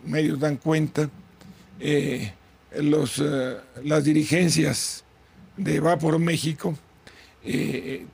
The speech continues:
tratan siempre de agraviar al gobernador de Nuevo León, entre otras, eh, razones, porque es un hombre de resultados, porque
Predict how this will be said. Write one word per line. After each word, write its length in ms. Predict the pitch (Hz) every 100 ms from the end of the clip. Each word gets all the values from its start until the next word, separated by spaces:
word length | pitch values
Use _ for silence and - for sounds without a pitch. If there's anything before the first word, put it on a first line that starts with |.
| -
tratan 460 | 165 165 165 151
siempre 440 | - 147 165 156 143
de 80 | 139
agraviar 680 | 143 143 143 151 156 147 - _ _ _ _ -
al 300 | - 143 139
gobernador 500 | 139 143 147 147 151
de 60 |
Nuevo 240 | 151 151 151
León, 220 | 165 175
entre 180 | 147 160
otras, 440 | 156 156 113 - - _ _ _ _
eh, 180 | - -
razones, 680 | 175 156 - 165 165 160 - - - _
porque 220 | - 151 165
es 80 |
un 100 | 165
hombre 240 | 170 160 160
de 80 | 147
resultados, 920 | 139 120 139 - 160 131 - - - _ _ _ _ _ _ _ _ _
porque 640 | 151 147 - 147 156 143